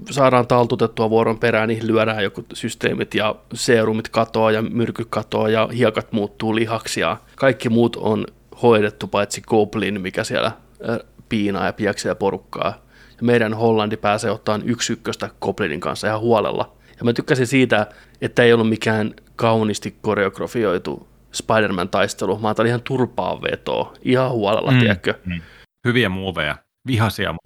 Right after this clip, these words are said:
Speaker 2: muuveja.
Speaker 1: Hyviä mu-, muuveja, vähän väisteltiin ja heiteltiin ja paiskittiin maahan, ja, mutta koitettiin koko
Speaker 2: Joo.
Speaker 1: ajan päästä siihen iholle ja vaan niinku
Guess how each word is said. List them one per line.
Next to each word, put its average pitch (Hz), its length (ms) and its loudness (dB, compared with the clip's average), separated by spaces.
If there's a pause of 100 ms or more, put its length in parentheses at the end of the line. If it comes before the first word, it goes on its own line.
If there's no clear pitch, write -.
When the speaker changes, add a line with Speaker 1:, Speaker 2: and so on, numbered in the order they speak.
(140)
Speaker 2:
muuveja. 123 180 -8
Speaker 1:
Hyviä 165 320 4
mu-, 135 340 0
muuveja, 123 440 4
vähän 127 260 0
väisteltiin 117 580 0
ja 107 100 2
heiteltiin 113 440 0
ja 107 60 4
paiskittiin 110 540 -2
maahan, 107 420 -2
ja, 104 100 0
mutta 107 260 -8
koitettiin 120 380 -2
koko 120 100 4
Speaker 2:
Joo. 120 60 0
Speaker 1:
ajan 104 120 2
päästä 104 240 -2
siihen 110 280 -2
iholle 107 360 2
ja 98 120 0
vaan 123 220 0
niinku 113 200 -6